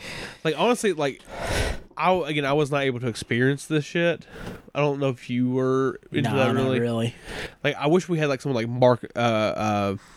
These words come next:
Speaker 2: Marcus Cook.
Speaker 1: Marcus Cook on. I'm about to say Marcus Parks. What the fuck? That's completely different.
Speaker 2: Completely different.
Speaker 1: Way different.
Speaker 2: Way different. <laughs>
Speaker 1: Ma-, uh, Marcus Cook on the talk about tape trading 'cause he was able to get, like, uh,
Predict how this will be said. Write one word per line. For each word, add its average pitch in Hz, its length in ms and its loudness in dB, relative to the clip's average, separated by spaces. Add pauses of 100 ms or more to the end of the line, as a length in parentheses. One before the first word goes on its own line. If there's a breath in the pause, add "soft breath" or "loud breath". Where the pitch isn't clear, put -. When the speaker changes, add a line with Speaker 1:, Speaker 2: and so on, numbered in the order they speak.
Speaker 2:
Marcus 120 260 2
Cook. 123 220 0
Speaker 1:
Marcus 127 320 2
Cook 143 240 4
on. 107 80 -8
I'm 107 60 -6
about 123 100 2
to 127 60 4
say - 100 0
Marcus 104 300 -4
Parks. 107 360 4
What 78 80 -2
the 67 80 -12
fuck? 107 300 2 (800 loud breath)
That's - 300 2 (140)
completely 123 540 0
different. 104 360 -2
Speaker 2:
Completely 156 300 4
different. 92 260 -8 (340 loud breath)
Speaker 1:
Way 131 240 2
different. 110 300 -10
Speaker 2:
Way 151 120 4
different. 110 260 -6 (120)
<laughs> 285 100 -10
Speaker 1:
Ma-, 160 80 -2
uh, 135 280 4
Marcus 135 380 -4
Cook 147 220 2
on 127 160 0
the 117 80 -2
talk 120 260 0
about 110 360 0
tape 110 200 2
trading 107 280 2
'cause 113 160 -4
he 143 120 2
was 135 120 0
able 127 160 0
to 117 100 -4
get, 113 220 -2
like, 98 480 -2
uh, 95 300 0